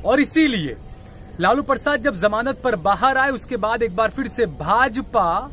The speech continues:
उन्हें दोबारा जेल में भेजने के लिए पूरी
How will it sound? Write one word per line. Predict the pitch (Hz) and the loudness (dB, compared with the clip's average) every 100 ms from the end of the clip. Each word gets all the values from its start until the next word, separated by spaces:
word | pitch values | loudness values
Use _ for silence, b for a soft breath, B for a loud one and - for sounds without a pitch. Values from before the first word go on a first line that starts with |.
| - - - - - | -16 -16 -18 -18 -8
उन्हें | 247 247 294 202 | -2 2 2 4
दोबारा | 220 226 240 262 277 | 4 4 4 4 2
जेल | 208 135 226 277 254 | 0 -2 0 0 0
में | 262 | 0
भेजने | 170 190 170 208 220 | 0 -2 -2 -4 -6
के | 220 196 | -6 -6
लिए | 185 196 196 208 - - - - - | -4 -4 -6 -8 -10 -16 -16 -12 2
पूरी | 330 339 311 294 | 4 6 4 2